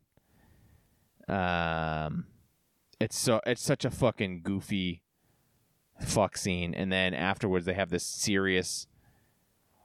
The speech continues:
fucking chat about <coughs> how Spencer's always fucking doing what his morals say and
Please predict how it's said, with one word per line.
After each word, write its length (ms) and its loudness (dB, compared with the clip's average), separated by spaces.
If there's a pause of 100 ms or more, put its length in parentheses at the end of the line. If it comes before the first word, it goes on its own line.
(340)
fucking 440 0
chat 480 4
about 380 4 (580)
<coughs> 100 -2 (320)
how 340 2
Spencer's 560 -2
always 360 2
fucking 560 -4 (440)
doing 260 2
what 120 2
his 140 -2
morals 540 4
say 580 4
and 180 0